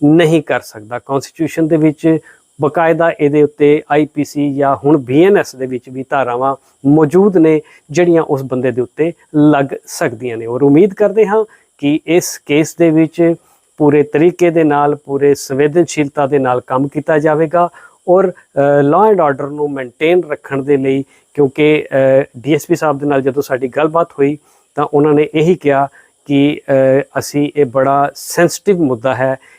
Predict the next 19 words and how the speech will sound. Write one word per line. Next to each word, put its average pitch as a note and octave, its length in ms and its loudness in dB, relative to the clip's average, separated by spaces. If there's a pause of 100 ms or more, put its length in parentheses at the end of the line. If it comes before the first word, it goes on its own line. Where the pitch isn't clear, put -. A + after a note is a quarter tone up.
(100)
ਇਸ D3 240 -2
ਨੂੰ C#3+ 120 0
ਬੜੇ C#3+ 220 2
ਸੋਚ D3+ 340 -2
ਸਮਝ C3+ 300 -2
ਕੇ D3 140 0
ਇਨਕੁਆਇਰੀ C#3 420 0
ਕਰਕੇ C3 420 -6
ਇਹਦੇ B2 120 -4
ਉੱਤੇ D3 300 -4 (240)
ਧਾਰਾਵਾਂ B2+ 340 -2
ਲਗਾਵਾਂਗੇ। G#2+ 560 -8 (320)
ਤੋ C3 80 -4
ਦੇਖਦੇ F#3 360 0
ਹਾਂ G#3+ 160 0 (520)
ਕੱਲ੍ਹ G3+ 260 2 (320)
ਇਸ D3+ 260 -2
ਦੀ D#3+ 140 2
ਕੀ - 300 -8